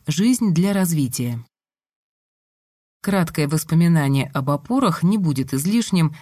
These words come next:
так как является показателем подлинного развития души без иллюзий и фантазий.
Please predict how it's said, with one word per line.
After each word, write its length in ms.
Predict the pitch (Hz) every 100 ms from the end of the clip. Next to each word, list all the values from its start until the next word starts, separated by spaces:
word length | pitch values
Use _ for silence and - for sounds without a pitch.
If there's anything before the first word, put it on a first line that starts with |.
| -
так 160 | 233 -
как 220 | 165 160
является 480 | 147 160 208 202 131
показателем 840 | 127 135 135 143 139 143 139 135
подлинного 560 | 180 156 131 123 120
развития 520 | 131 131 127 123 135 131
души 400 | 135 - 220 240
без 340 | 123 143 196 -
иллюзий 520 | 135 127 156 175 151
и 180 | - 135
фантазий. 800 | - 139 139 151 135 120 110